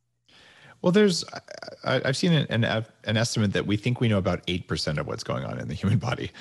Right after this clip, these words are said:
So there's so much we don't know. And there's this whole realm of peptides and signaling molecules and systems and networks in the body. What I do know is what works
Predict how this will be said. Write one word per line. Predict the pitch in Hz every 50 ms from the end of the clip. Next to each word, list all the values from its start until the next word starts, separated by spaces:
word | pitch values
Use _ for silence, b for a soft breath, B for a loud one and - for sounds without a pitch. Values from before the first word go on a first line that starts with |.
| B B B B B
So | - - 135 127 127 110
there's | 135 151 147 143 139
so | - - - - 165 160 156
much | 147 143 135 - - -
we | 123 113
don't | 104 104 95 92 82 -
know. | - 76 76 78 78 76 -
And | - 92
there's | 95 95 95 95 - - - - -
this | 110 117 117
whole | - - 117 110 104
realm | 107 95 90 98 98 95
of | 85 - -
peptides | - - 123 113 - - - 107 95 90 82 85 85 90 -
and | 76 90 90 82
signaling | - - - 131 120 117 110 107 104 98 98
molecules | 101 95 95 95 92 - - 107 101 92 90 90 90 - B B B B B B
and | - 107 104 95 95 95 90 - -
systems | - - 151 139 - - 131 117 113 110
and | 104 107
networks | 110 110 107 113 113 - -
in | 117 110
the | 107
body. | 104 104 101 101 101 95 95 - B B B B B B B B B _
What | - 117 139 147
I | 147 139
do | 135 131 156 202 202
know | 170 117 101 92 90 95 98 107 - _ _ _ _ -
is | 113 107 104
what | 107 80 - -
works | - 55 - - _ - - - - -